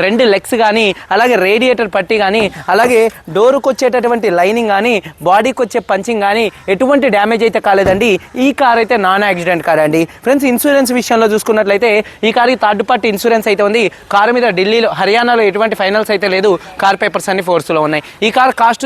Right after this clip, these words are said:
చూసుకున్నట్లయితే మూడు లక్షల డెబ్బై ఐదు వేల రూపాయలుగా కారు ఓనర్ గారు చెప్తున్నారు. కారు ఓనర్ గారు కాస్ట్ వచ్చేసి మూడు లక్షల డెబ్బై ఐదు వేల రూపాయలు చెప్తున్నారు. ఇది కూడా ఫిక్స్డ్ రేట్ అయితే కాదు. ఇన్నిట్లో కూడా బార్గెనింగ్ అయితే ఉంది. ఇంట్రెస్ట్ ఉంటే కింద టైటిల్స్లో ఉన్నటువంటి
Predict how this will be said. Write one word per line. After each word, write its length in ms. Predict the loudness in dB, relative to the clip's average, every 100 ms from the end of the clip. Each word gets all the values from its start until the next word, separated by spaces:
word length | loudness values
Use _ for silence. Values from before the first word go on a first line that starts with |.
| -4
చూసుకున్నట్లయితే 640 | -4 -2 -2 -2 -2 0 -2 -4 -10 -20 -20 -20 -20 -10 -2
మూడు 180 | 0 2 2
లక్షల 280 | 0 -2 -2 -2
డెబ్బై 200 | 0 0
ఐదు 100 | 2 0
వేల 140 | 0 -2
రూపాయలుగా 320 | -2 -2 -2 0
కారు 180 | 0 2 0
ఓనర్ 180 | 0 -2
గారు 100 | -2
చెప్తున్నారు. 360 | -6 -6 -4 -4 -6 -18 -4 0
కారు 200 | 2 2
ఓనర్ 200 | 2 0 0
గారు 180 | 2 0 -2 -6 -2
కాస్ట్ 240 | 0 0 -2
వచ్చేసి 280 | -2 -2 -2
మూడు 120 | 0 -2
లక్షల 220 | -2 -2 -2
డెబ్బై 180 | 0 0
ఐదు 100 | 2 0
వేల 80 | 0
రూపాయలు 200 | -2 -2
చెప్తున్నారు. 400 | -2 -4 -2 0 -2 -4 -2
ఇది 60 | 0
కూడా 120 | 0 -2
ఫిక్స్డ్ 260 | -4 -2 0
రేట్ 160 | 0 0
అయితే 140 | 0 0
కాదు. 140 | 0
ఇన్నిట్లో 260 | 0 0 0 0
కూడా 100 | 0
బార్గెనింగ్ 400 | 0 0 0 0
అయితే 120 | 0 0
ఉంది. 160 | -2 -4 -8 -8
ఇంట్రెస్ట్ 260 | -2 -2 0
ఉంటే 120 | -2 -2
కింద 140 | -2 -2
టైటిల్స్లో 420 | 0 0 0 2 0
ఉన్నటువంటి 380 | 0 0 -2 -2